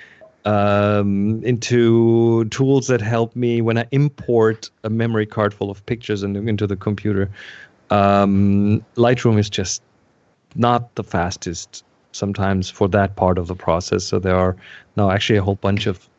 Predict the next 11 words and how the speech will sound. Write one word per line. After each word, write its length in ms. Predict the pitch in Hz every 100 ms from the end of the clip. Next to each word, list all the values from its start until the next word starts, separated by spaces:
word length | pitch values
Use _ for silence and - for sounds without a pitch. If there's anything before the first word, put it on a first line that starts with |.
| _ _ _ _ -
Lightroom 520 | 104 104 107 110 104
pre-processing 1160 | - 123 120 120 - 107 101 110 101 - 104 98
tools 460 | 98 104 95 95 -
that 100 | 95
help 340 | 101 101 101
you 180 | 107 92
go 280 | 95 98 98
through 200 | - 95
the 100 | 101
photos 360 | - 95 95
faster, 640 | - 90 85 - 92 87